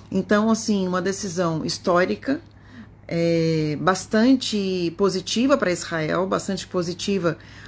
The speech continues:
pra todos aqueles que são sionistas. E isso afronta ainda mais, isso reforça ainda mais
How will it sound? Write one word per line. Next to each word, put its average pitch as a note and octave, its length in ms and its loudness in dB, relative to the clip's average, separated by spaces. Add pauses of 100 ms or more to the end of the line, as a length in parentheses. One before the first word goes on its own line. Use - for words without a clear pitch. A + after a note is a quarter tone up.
(120)
pra F3 100 2
todos G3+ 260 0
aqueles G3 320 -2
que - 120 -10
são F3+ 180 -4
sionistas. F3 840 -2 (1040)
E G#3+ 340 4 (220)
isso G3+ 1080 2
afronta A#3 640 2
ainda F#3+ 280 0
mais, F3+ 480 0
isso F#3+ 240 -6
reforça G3+ 720 0
ainda A3+ 220 0
mais F3 540 -2